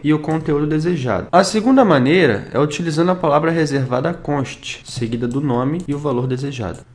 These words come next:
Vejamos um exemplo de como declarar dentro do escopo de uma classe. Digitamos a palavra reservada const, seguido do nome da constante e o seu valor.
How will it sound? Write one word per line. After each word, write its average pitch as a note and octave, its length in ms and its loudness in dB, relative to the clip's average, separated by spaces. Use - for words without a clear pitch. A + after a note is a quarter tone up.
Vejamos A#3 460 4
um B3+ 80 4
exemplo G#3 340 2
de F3+ 120 0
como A3 240 0
declarar E3+ 480 2
dentro G3 340 -2
do F#3+ 140 -2
escopo D3+ 400 -4
de D3+ 80 -6
uma D#3 160 -2
classe. - 560 -8
Digitamos D#3+ 540 0
a F3+ 80 2
palavra C#3 340 2
reservada A2+ 600 -2
const, B2 680 -4
seguido F3+ 340 0
do F3+ 140 2
nome C#3+ 220 2
da C#3+ 100 2
constante F3+ 680 -4
e F3+ 60 -2
o F3+ 60 -2
seu F3 180 -2
valor. E3 360 -2